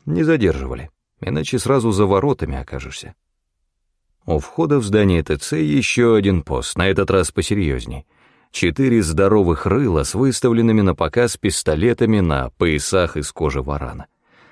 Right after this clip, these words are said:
Но мой заведущий взгляд прилип к серым кожаным жилеткам. У варанов на спине шкура настолько плотная, что нож ее, считай, и не берет.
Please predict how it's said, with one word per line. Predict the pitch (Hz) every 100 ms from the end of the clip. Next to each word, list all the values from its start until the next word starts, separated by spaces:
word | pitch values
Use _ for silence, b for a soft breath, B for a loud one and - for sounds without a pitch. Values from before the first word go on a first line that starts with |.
| b b b b _
Но | - 64 58
мой | 71 143 123
заведущий | 95 101 104 107 - 87
взгляд | 67 73 87 131 117
прилип | 98 95 107 -
к |
серым | - 110 110 98 85 64
кожаным | 107 98 90 90
жилеткам. | 82 87 98 78 - 67 _ _ _ _ _ _ _ -
У |
варанов | 64 67 92 117 76 -
на | 71
спине | - 120 143
шкура | - - 135 117
настолько | 92 - 101 -
плотная, | - 98 147 - 64 57
что | - 62
нож | 101 -
ее, | 123 107
считай, | - 92 92
и | 80
не | 78 78
берет. | 82 71 64